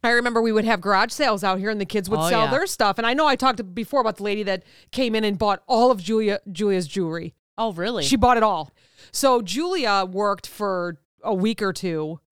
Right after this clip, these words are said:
Speaker 1: She's always been creative, right?
Speaker 2: Yes.
Speaker 1: It's just in her blood. So she made these beautiful earrings and these beautiful bracelets and necklaces. And she had a full table,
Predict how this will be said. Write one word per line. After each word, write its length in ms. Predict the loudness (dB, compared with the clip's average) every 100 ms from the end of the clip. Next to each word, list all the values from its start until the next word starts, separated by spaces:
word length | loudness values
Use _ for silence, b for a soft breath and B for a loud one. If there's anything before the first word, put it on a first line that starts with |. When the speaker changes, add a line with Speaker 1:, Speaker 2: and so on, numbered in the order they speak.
| _
Speaker 1:
She's 200 | -6 0
always 200 | 0 0
been 140 | -2 -6
creative, 460 | -6 -6 -6 -6
right? 140 | -2 -2
Speaker 2:
Yes. 220 | -2 -4
Speaker 1:
It's 200 | -6 -4
just 180 | -6 -4
in 80 | -6
her 80 | -6
blood. 380 | -6 -6 -8 -12 B B B
So 280 | -2 0 0
she 300 | -2 -4 -6
made 380 | -6 -4 -6 -6
these 160 | -8
beautiful 720 | -10 -6 -6 -6 -6 -6 -6 -10 b b -10
earrings 580 | -6 -2 -2 -2 -2 -4
and 100 | -4
these 140 | -6
beautiful 540 | -6 -6 -6 -6 -6 -6
bracelets 680 | -4 -4 -4 -4 -4 -4
and 220 | -6 -4
necklaces. 680 | -4 -4 -4 -4 -2 0 -2
And 200 | -4 -4
she 200 | -4 -4
had 140 | -4
a 60 | -6
full 640 | -8 -12 -4 -2 0 -2 -4
table, 720 | -2 -2 -2 -4 -6 -8